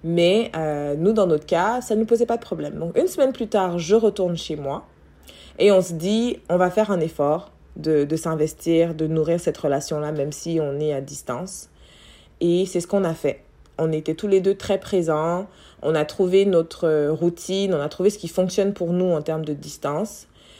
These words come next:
Euh, et, et on était tous les deux très investis. Et je crois que l'une des raisons qui a fait en sorte que, euh, cette relation longue distance-là fonctionne, c'est qu'on avait un plan. On s'est dit,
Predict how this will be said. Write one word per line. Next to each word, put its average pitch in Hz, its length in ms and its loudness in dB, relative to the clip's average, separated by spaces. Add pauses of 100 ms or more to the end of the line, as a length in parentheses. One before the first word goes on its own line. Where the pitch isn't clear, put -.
(260)
Euh, 147 840 -2 (240)
et, 175 640 2
et 170 80 2
on 151 80 -2
était 151 160 -4
tous 196 100 -6
les 190 80 0
deux 180 120 4
très 180 240 0
investis. 151 480 -4 (1400)
Et 175 80 2
je 170 160 0
crois 208 300 0
que 190 480 4
l'une 196 440 0
des 190 140 4
raisons 175 500 2
qui 180 160 -4
a 151 80 0
fait 175 120 -4
en 170 100 -2
sorte 185 540 -2
que, 170 460 0
euh, 143 300 -2
cette 151 160 -8
relation 156 380 -4
longue 170 200 -2
distance-là 160 540 -6
fonctionne, 175 600 -2
c'est 196 100 -2
qu'on 196 140 0
avait 208 160 2
un 190 160 -2
plan. 160 320 -2 (880)
On 170 100 -2
s'est 170 200 -2
dit, 185 420 -4